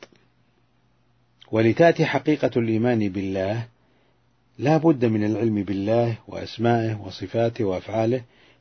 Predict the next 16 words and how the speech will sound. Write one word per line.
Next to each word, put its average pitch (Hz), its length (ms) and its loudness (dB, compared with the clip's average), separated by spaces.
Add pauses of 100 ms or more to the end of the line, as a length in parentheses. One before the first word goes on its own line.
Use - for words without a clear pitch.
(160)
ثم 175 240 4
العلم 120 420 2
بكلامه، 98 720 -2 (360)
ثم 156 200 2
العلم 123 380 2
بأوامره، 101 720 0 (480)
ثم 120 180 2
العمل 107 460 2
بموجب 131 680 0
ذلك. 113 640 -2 (920)
فاعلم 123 480 4
أنه 117 600 -2
لا 117 340 0
إله 123 480 -2
إلا 135 300 -2
الله، 98 280 -4